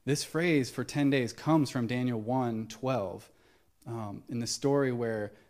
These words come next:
the king wanted the, wanted the men to feast on his food, and they said, "No, no, no, no, no. We are loyal to God, and so you're gonna test us for ten days. We're only gonna eat vegetables, and you're gonna see which ones of us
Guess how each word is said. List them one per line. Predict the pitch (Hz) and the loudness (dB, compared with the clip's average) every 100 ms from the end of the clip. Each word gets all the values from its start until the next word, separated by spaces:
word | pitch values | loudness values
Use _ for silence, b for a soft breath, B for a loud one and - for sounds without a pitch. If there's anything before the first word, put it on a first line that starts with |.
| b | b
the | 117 | -12
king | - 156 147 | 0 4 4
wanted | 120 135 151 135 | 2 2 2 2
the, | 123 123 - - | -2 -4 -8 -14
wanted | 117 131 143 | -4 0 2
the | 139 | 0
men | 127 127 113 | -2 -2 -4
to | 110 | -8
feast | 113 - 156 147 - | -14 -2 0 0 -4
on | 117 | -6
his | 117 127 - | -6 -8 -8
food, | - 110 101 | -10 -10 -10
and | - 113 | -10 -6
they | 127 | -6
said, | 131 113 | -4 -4
"No, | 117 135 | -2 0
no, | 135 | 0
no, | 127 | 0
no, | 120 | -2
no. | 113 104 - b b b b | -4 -6 -10 b b b b
We | - 120 160 151 | -6 0 4 4
are | 123 | 2
loyal | 123 131 131 117 | 2 2 2 0
to | - | -4
God, | 110 113 120 95 101 107 _ _ _ _ | -6 -2 -2 -4 -10 -14 _ _ _ _
and | 117 | -8
so | 110 123 113 | -4 -2 -2
you're | 113 143 | -2 0
gonna | 151 117 | 0 -2
test | - - 160 - - | -8 -4 -4 -4 -8
us | 107 | -8
for | - 151 | -8 -12
ten | - 147 151 | -4 0 2
days. | 139 113 95 113 | 2 0 -4 -6
We're | 113 - | -6 -4
only | 127 156 151 | 0 2 4
gonna | 147 139 | 4 2
eat | 131 110 | -2 -4
vegetables, | 117 110 - 104 104 110 - b b b b b | -6 -6 -8 -6 -6 -8 -12 b b b b b
and | 120 | -2
you're | 131 | 2
gonna | 139 165 | 4 4
see | - - 156 127 113 113 - | 2 2 2 2 -2 -8 -10
which | 113 139 151 - | -2 -2 -2 -6
ones | 120 135 139 | -2 0 0
of | 120 104 | 0 -2
us | 107 107 - - | -4 -6 -8 -12